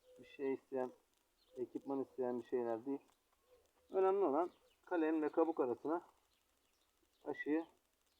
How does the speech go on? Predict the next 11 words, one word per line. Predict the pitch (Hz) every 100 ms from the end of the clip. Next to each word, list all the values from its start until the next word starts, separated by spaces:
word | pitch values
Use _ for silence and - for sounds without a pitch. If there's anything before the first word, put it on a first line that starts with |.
| _ _ _ _ _ _ _ _ _ _ -
düzgün | 143 147 151
bir | 135
şekilde | 127 113 113 127 160 - _ _ _ _ _ _ _ _ _ -
sabitleyebilmek | 139 123 117 123 117 113 135 175 -
ve | 165 170 - _ _ _ _ _ _ _ _ _ _
aşının | 165 - 143 170 165
hava | - 151 143
almasını | 127 113 - 160 175 _ _ _ _ _ _ _ _ _ _
önlemek | - 139 131 127
arkadaşlar. | 110 104 104 98 - 165 160 _ _ _ _ _ _ _ _ _ _ _ _ _ _ _ _ _ _ _ _ _ _ _ _ _ _ _ _ _ _ _ _ _ _ _ _ _ _ _ _ _ _ _
Toprağımızın, | - 175 185 175 175 180